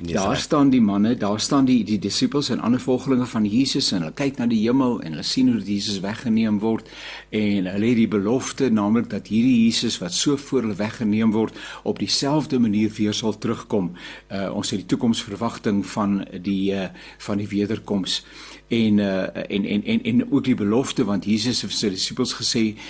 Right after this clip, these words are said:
Speaker 2: "Wag in Jerusalem totdat die belofte van die Vader, eh, 'n realiteit geword het en dan raak julle, eh, doen julle wat ek julle opgedra het om te doen."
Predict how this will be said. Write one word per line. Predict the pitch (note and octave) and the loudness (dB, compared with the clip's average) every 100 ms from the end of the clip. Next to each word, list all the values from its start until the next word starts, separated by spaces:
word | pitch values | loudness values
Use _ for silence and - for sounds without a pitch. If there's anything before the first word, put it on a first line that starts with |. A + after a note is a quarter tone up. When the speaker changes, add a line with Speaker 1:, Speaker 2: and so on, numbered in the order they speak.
| - | -12
Speaker 2:
"Wag | F#2 A2+ - | -6 -4 2
in | C#3 | 2
Jerusalem | G2 A#2 - A#2+ G#2+ - | 2 2 2 2 2 2
totdat | A2 G#2 | 0 0
die | G2 | 0
belofte | G2 G2+ G2 B2+ | 0 -2 -2 -2
van | - F#2+ | -2 -4
die | F2 | -4
Vader, | B2 A#2+ G#2+ F#2 - - - - | -2 0 0 -2 -6 -14 -16 -8
eh, | G2 | -6
'n | A2 | -2
realiteit | G#2+ G2 G#2 B2+ B2+ A#2+ | -2 0 -2 0 0 0
geword | B2 F#2 G2 G2 | -4 -4 -2 -4
het | G#2 F#2 | -6 -4
en | F#2+ | -4
dan | F#2 G2 G#2 F#2 | -2 0 0 0
raak | F#2+ G2 F#2+ | -4 -4 -4
julle, | G#2 G2 F#2+ - - - | -4 -2 -4 -8 -20 -12
eh, | F2+ F2+ | -8 -4
doen | F#2+ G#2+ | 0 2
julle | G2+ F#2+ | 2 0
wat | F2 F2+ | -2 -4
ek | F2 | -4
julle | G2 F#2 | -4 -4
opgedra | - - A2 G2 | -4 -4 -4 -2
het | F#2+ G2 | -4 -4
om | F#2+ | -4
te | G#2+ | -2
doen." | G#2+ D3 - | 2 2 2